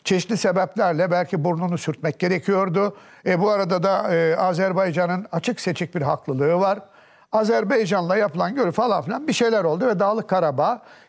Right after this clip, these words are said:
yirmi sekiz sene sonra, e, bir esaretten kurtarıldı. Bunu bir sene önce konuşuyor olsaydık buna ihtimal veremezdik reel politik olarak. Ama şu anda diplomatik süreç devam ediyor.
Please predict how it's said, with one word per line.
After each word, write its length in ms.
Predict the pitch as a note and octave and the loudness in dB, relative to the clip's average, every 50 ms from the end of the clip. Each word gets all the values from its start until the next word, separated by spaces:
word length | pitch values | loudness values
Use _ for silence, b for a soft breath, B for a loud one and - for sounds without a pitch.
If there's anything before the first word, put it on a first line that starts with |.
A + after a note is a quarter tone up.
| _ | _
yirmi 260 | F3 G3 A3 G#3+ A3 | 0 0 2 2 0
sekiz 340 | F#3 - A#3 A3 - C4 F#3+ | 0 0 -2 -2 -2 -2 -2
sene 280 | - - F#3+ F3 E3+ D3+ | 0 0 0 0 0 -2
sonra, 560 | - - E3 D#3 C#3+ D#3 G#3+ C4 C4 B3+ B3+ | -2 -2 -2 -2 0 0 0 0 0 0 -2
e, 220 | A#3 A3+ A3+ G#3+ | -2 -2 -2 -2
bir 100 | G3+ C#4 | -2 0
esaretten 600 | B3 A3+ F3 - G3+ G3 E3 C#3 - A3 A#3+ A#3+ | 0 0 2 2 0 0 0 -2 -2 -4 -4 -2
kurtarıldı. 560 | F3+ - G#3+ F#3 - G3 F#3+ E3 D3+ C3 A2 - B B B B B B B B B - | -2 -2 -4 -2 0 0 0 0 -2 -4 -6 -12 B B B B B B B B B 0
Bunu 540 | C#3 D#3+ C4 D4 C#4 B3+ G#3 A3 B3+ C#4+ b b b b b b - | 2 2 2 2 2 2 2 0 0 -2 b b b b b b -6
bir 260 | C3 C3+ A3 D4 C4 | -2 0 0 2 0
sene 220 | G#3 - G#3 G3+ | 0 -2 -2 0
önce 260 | F#3 F3+ E3+ D3 E3+ D#3 | 0 -2 -2 -2 -4 -2
konuşuyor 580 | - - F#3+ G3 F#3+ - - A#3+ A#3 A3 E3+ - - F#3+ - - | -2 -2 -2 -2 0 0 2 2 2 0 -2 -4 -10 -10 -6 -2
olsaydık 800 | A3 G3 G3 E3 - - A#3+ C4 F3 B2+ E3 - - _ _ - | 0 0 0 0 0 0 0 0 0 -2 -4 -6 -8 _ _ -6
buna 160 | A#3+ G#3 G#3 | -4 -2 -2
ihtimal 460 | A#3 D#3+ - - F3+ F3 F#3 F#3 D#3 | -2 -4 -4 -2 -2 0 0 0 0
veremezdik 600 | D#3 D3+ D3+ D3+ C3 B2 B2 G#2+ - A2+ - - | 0 0 0 0 -2 -4 -8 -10 -14 -16 -6 -2
reel 320 | C3+ D3+ E3 F3 F3+ E3+ | 0 2 2 0 0 -2
politik 380 | - - D3+ C3 - - - - | -4 -4 -6 -6 -8 -8 -6 -4
olarak. 240 | B2+ B2+ A#2+ - - _ b b b b b b b b b b _ - | -4 -4 -4 -6 -12 _ b b b b b b b b b b _ -2
Ama 420 | C4 C#4 B3+ G3+ F3+ - - - B B B B B B B B | 0 0 2 0 0 0 -2 -6 B B B B B B B B
şu 140 | - - B3 | -2 0 0
anda 580 | B3+ A#3 A3 G3 F#3+ G3+ G#3+ G#3 G3+ - - - - | 2 0 2 2 2 4 2 2 0 -2 -6 -8 -6
diplomatik 520 | F#3+ - - A3+ A#3+ G#3 F3 - G3+ - | -6 -4 -2 0 0 0 0 -2 -6 -6
süreç 360 | - - E3 D#3 C#3 - - | -4 -2 -2 -2 -2 -4 -4
devam 260 | D#3 C#3+ D3+ F3+ F#3 | -2 0 0 0 0
ediyor. 380 | G3 F#3+ E3+ G3 F#3+ G3 G3 E3+ | 0 0 2 2 2 0 -2 -4